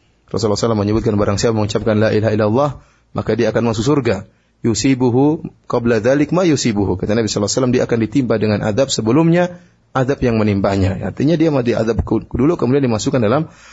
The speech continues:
surga. Demikian juga seperti hadis Nabi sallallahu alaihi wasallam, "Akhriju minan nari man kana fi qalbihi mithqala dzarratin min iman." Keluarkan dari neraka jahanam orang-orang dalam hatinya ada keimanan meskipun sebesar zarrah. Artinya dia sempat, eh, disiksa, kemudian setelah dibersihkan, maka dikeluarkan dari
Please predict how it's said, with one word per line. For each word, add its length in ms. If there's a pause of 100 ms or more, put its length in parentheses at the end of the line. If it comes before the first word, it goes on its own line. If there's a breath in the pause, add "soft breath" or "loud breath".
(140 loud breath)
surga. 400
Demikian 320
juga 320
seperti 640 (160)
hadis 320
Nabi 240
sallallahu 160
alaihi 160
wasallam, 160
"Akhriju 400
minan 240
nari 240
man 240
kana 400 (400 soft breath)
fi 80
qalbihi 400
mithqala 400
dzarratin 320
min 120 (120)
iman." 320
Keluarkan 400
dari 160
neraka 320
jahanam 560 (400 loud breath)
orang-orang 320
dalam 240
hatinya 400
ada 320 (320 soft breath)
keimanan 480
meskipun 380
sebesar 340
zarrah. 400
Artinya 320
dia 160
sempat, 400 (560 soft breath)
eh, 240
disiksa, 560
kemudian 400
setelah 320
dibersihkan, 640
maka 240
dikeluarkan 480
dari 320